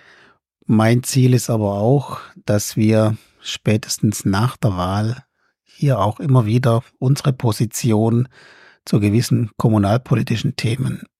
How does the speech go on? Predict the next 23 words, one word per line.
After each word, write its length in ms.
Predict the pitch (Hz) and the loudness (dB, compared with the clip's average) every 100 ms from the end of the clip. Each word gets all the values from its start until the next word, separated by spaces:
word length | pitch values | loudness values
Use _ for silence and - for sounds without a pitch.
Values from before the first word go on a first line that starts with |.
| _ _ | _ _
<clears throat> 1300 | 208 - - 165 - - _ _ _ _ _ _ _ | 0 2 4 4 2 -8 _ _ _ _ _ _ _
Entschuldigung, 540 | - - 95 101 107 - _ - - - - - - - _ _ _ _ _ _ _ _ _ _ - | -10 -6 -6 -4 -4 -6 _ -20 -20 -20 -20 -20 -20 -20 _ _ _ _ _ _ _ _ _ _ -4
äh, 320 | 113 104 98 - | -2 -2 -6 -6
hier 240 | - 127 | 0 2
auch 160 | 117 - | 2 0
mitteilen, 560 | 143 - 110 98 98 101 | -2 0 -2 -2 -6 -6
damit 280 | 123 120 127 | 0 0 2
wir 80 | 120 | 0
einfach 260 | 117 - | 2 0
eine 120 | 107 101 | -2 0
Plattform 480 | 113 127 - 120 | -4 -4 0 2
haben, 140 | 117 110 | 2 0
wo 160 | 104 | -2
wir 160 | 110 117 | -2 -2
unsere 280 | 113 - 101 | -4 -4 -6
Meinung 580 | 90 101 110 107 113 - _ _ | -4 -4 -4 -4 -4 -8 _ _
auch 580 | - 101 127 - - - | -4 0 0 0 -12 -18
vielleicht 400 | - 107 104 - | -8 -4 -4 -4
mal 120 | 104 | -4
ausführlicher 720 | 82 113 - 147 156 147 156 156 - 185 | -2 -4 -2 2 2 2 2 0 -6 -2
rüberbringen 540 | 139 139 131 131 131 127 | 2 2 2 4 4 2
können, 400 | 135 123 117 107 | 2 2 2 0
wie 540 | 113 120 123 139 - | -2 0 -2 -4 -12